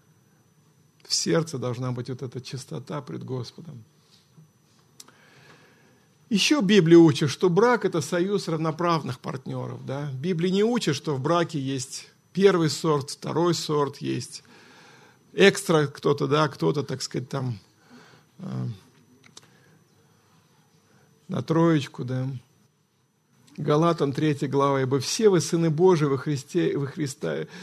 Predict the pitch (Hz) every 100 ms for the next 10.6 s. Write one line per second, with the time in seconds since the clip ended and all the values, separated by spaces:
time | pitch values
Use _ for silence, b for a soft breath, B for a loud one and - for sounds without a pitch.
0 | B - 170 160 165 147 127 156 131 165
1 | 147 - 180 - 139 - 220 208 156 139
2 | 170 160 202 185 180 165 - 202 175 156
3 | 135 151 147 160 170 - 190 175 - 58
4 | 147 165 165 185 190 143 - B B B
5 | 165 196 190 160 165 170 185 185 147 185
6 | - 165 185 190 180 147 170 147 160 175
7 | 160 170 131 143 123 147 170 175 170 156
8 | 170 165 156 139 135 139 180 165 170 143
9 | 135 160 170 185 165 - 202 185 175 165
10 | 180 180 160 170 151 -